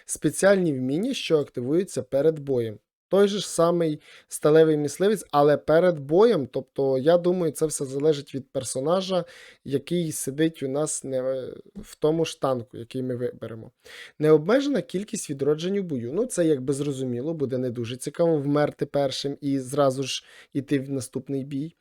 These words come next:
Безкоштовні снаряди та ремонт. Це уже стабільно, на якихось івентах типу Хеллоуін, це якби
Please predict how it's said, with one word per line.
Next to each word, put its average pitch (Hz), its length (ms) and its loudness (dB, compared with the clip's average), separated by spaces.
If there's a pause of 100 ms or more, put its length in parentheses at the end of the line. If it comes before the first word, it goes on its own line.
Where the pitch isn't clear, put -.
(320)
Безкоштовні 220 580 -2
снаряди 160 460 0
та 151 140 -4
ремонт. 127 400 -6
Це 214 280 2
уже 139 280 0
стабільно, 185 800 -2
на 131 300 -2
якихось 120 640 -8
івентах 143 500 -4
типу 123 280 -12
Хеллоуін, 127 580 -6
це 120 360 -4
якби 120 420 -8